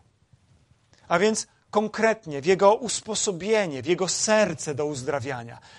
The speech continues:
A czy Bóg ma serce do uzdrawiania? No oczywiście, że ma. Ale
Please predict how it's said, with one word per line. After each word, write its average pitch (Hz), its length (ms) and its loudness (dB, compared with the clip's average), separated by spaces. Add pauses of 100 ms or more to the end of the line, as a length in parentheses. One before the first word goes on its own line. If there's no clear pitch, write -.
(160)
A 196 340 8 (220)
czy - 180 0
Bóg 233 220 0
ma 262 200 8
serce 214 420 4
do 175 120 2
uzdrawiania? 139 680 -2
No 247 100 -4
oczywiście, 339 460 -6
że 156 180 -2
ma. 117 340 -14 (1600)
Ale 156 380 2